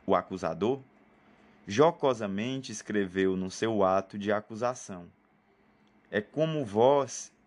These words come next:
que se faz ouvir dentro de mim, desde quando era menino, e que, quando se faz ouvir, sempre me detém de fazer o que estou a ponto de fazer,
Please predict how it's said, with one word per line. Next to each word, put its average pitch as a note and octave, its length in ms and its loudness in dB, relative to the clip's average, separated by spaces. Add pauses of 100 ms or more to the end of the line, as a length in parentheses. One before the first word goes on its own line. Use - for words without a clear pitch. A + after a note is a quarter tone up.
(100)
que C3 100 -4
se C3 160 -6
faz G#2+ 460 2
ouvir G#2 500 -8
dentro A#2 420 -4
de G2 140 -6
mim, G#2+ 400 -4 (800)
desde D3+ 420 2
quando C#3 440 2
era C3+ 120 4
menino, G2+ 640 -4 (440)
e G#2 100 -2
que, A#2+ 160 -4 (160)
quando B2+ 400 4
se G#2 160 -8
faz F#2 300 -2
ouvir, G#2 500 -6 (380)
sempre C#3+ 480 -2
me C3 100 0
detém A2+ 480 2
de G2+ 100 -2
fazer G2+ 680 0
o G#2+ 80 -10
que A#2 180 -6
estou A2+ 380 -2
a B2+ 80 6
ponto C3 480 -4
de G#2 100 -6
fazer, E2+ 520 -6